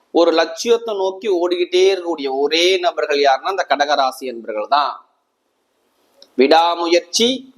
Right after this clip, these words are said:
வெற்றியை கொடுக்குன்னு சொல்லுவாங்களா, அதான் அந்த கடகத்துடைய குணமே. அது மட்டும் இல்லாம குடும்பத்தை எடுத்து பொறுப்பா பார்க்கக்கூடிய குணமும் கடகராசி கிட்ட அதிகமா இருக்கும். அப்படிப்பட்ட கடகராசி என்பவர்களுக்கு வரக்கூடிய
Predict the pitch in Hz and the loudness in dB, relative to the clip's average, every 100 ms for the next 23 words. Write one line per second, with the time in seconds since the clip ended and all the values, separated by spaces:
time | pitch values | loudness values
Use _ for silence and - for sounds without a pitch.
0 | 151 156 - 208 202 180 165 156 156 160 | 0 0 -2 0 2 2 0 -4 -6 -2
1 | 139 135 135 131 151 185 170 - - 143 | 2 2 2 -2 -2 -4 -4 -6 -2 0
2 | 160 156 143 123 117 110 127 143 151 143 | 0 -4 -6 -6 -6 -8 -4 0 0 0
3 | 156 _ _ _ _ _ _ _ _ _ | -4 _ _ _ _ _ _ _ _ _
4 | _ _ _ _ 143 165 175 247 233 202 | _ _ _ _ 2 2 2 2 4 2
5 | 208 233 175 190 202 233 240 208 185 190 | 2 0 0 0 -2 0 0 0 -2 -2
6 | 208 - 202 233 226 240 233 190 185 165 | -6 0 2 2 0 0 0 -4 -4 -8
7 | 165 143 147 160 185 226 151 151 160 143 | -6 -6 -6 -4 -4 -2 -2 0 2 0
8 | 135 127 139 151 131 135 131 117 - 110 | 0 -8 -2 -2 -4 -6 -4 -4 -4 -10
9 | 123 117 120 120 151 185 202 196 190 175 | -6 -2 -2 0 2 2 2 2 2 0
10 | 160 151 151 156 - 214 151 135 _ _ | 0 2 2 2 0 0 0 -2 _ _
11 | _ _ _ _ _ _ _ - 165 180 | _ _ _ _ _ _ _ 2 2 4
12 | 180 180 | 2 4